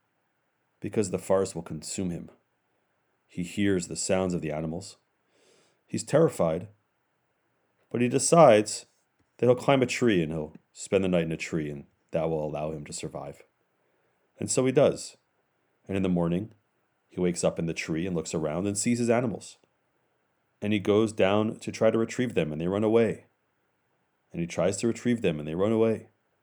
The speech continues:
And he's drawn further and further into this thick, dark forest, until night comes again. Again, he decides to go up into a tree and to sleep there for the night. But this time, lo and behold,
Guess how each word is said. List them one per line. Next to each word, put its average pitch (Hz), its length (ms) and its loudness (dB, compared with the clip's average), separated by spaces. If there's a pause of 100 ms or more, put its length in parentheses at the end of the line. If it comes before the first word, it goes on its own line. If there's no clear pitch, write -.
(360)
And 87 80 -2
he's 90 120 -2
drawn 101 280 4
further 104 380 2
and 87 100 -2
further 95 320 0
into 87 160 -2
this 78 180 -8
thick, - 380 -8 (320)
dark 92 300 0
forest, - 560 -10 (400)
until 120 200 2
night 117 300 6
comes 85 240 -4
again. - 300 -12 (920)
Again, 107 360 4
he 104 80 0
decides 92 640 4
to - 80 -10
go 90 160 2
up 87 120 -2
into 80 200 -4
a - 40 -10
tree - 440 -10 (560)
and - 80 -10
to - 80 -12
sleep - 300 -8
there 80 180 -2
for - 140 -12
the 78 80 -10
night. 80 260 -8 (840)
But 151 140 -2
this 185 160 0
time, 107 240 2
lo 107 140 8
and 113 80 4
behold, 110 560 4